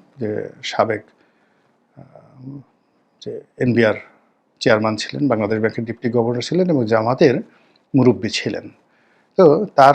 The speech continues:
সম্ভবত ভাইরা ভাই বা নিকটাত্মীয় এই ফজল করিম খান, জনাব ফজল করিম খান, তিনিও নির্বাচন করতে পারেন। তাহলে সেক্ষেত্রে নির্বাচনের তফসিল ঘোষণা করার ক্ষেত্রে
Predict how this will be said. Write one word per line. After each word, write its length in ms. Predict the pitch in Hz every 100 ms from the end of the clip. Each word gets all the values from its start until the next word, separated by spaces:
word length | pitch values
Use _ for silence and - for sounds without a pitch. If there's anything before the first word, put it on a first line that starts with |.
| -
সম্ভবত 400 | 170 160 135 - 127 226 _ _ _ - 104
ভাইরা 280 | 110 110 110 110
ভাই 140 | 139 143
বা 80 | 107 117
নিকটাত্মীয় 640 | 113 - 196 - - 95 90 _ - 123
এই 60 | 110
ফজল 300 | - 117 110 104
করিম 220 | 101 165 247 -
খান, 140 | 160 - 143 127
জনাব 240 | 113 175 - _
ফজল 420 | 113 110 113 143 190
করিম 200 | 110 101 98
খান, 180 | - - - _ _ _ _ _ _ _ _ -
তিনিও 220 | 254 180
নির্বাচন 300 | 117 107 - 104
করতে 200 | - - -
পারেন। 200 | - - _ _ _ _ _ _ _ _ _
তাহলে 180 | 151 151 -
সেক্ষেত্রে 580 | 185 180 233 233 - 101 113 220 285 254 135
নির্বাচনের 420 | 127 135 147 143
তফসিল 340 | 135 117 - 143 110
ঘোষণা 640 | 104 - - 123 123 127 139 170 - -
করার 260 | 107 107 107
ক্ষেত্রে 340 | - 120 -